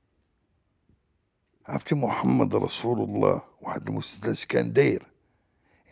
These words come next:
إما دابا هاد ال-، السراول وقوام في اللوان. سي واحد مشارك في م-،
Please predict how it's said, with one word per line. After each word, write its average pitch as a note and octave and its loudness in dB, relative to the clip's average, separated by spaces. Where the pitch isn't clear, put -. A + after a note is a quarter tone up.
إما C4+ 2
دابا G#3 2
هاد C3+ 0
ال-، A2 -10
السراول G2+ 2
وقوام A2 0
في - -12
اللوان. G#2 -2
سي - -10
واحد A2+ 4
مشارك A#2+ -2
في B2+ -14
م-، B2+ -14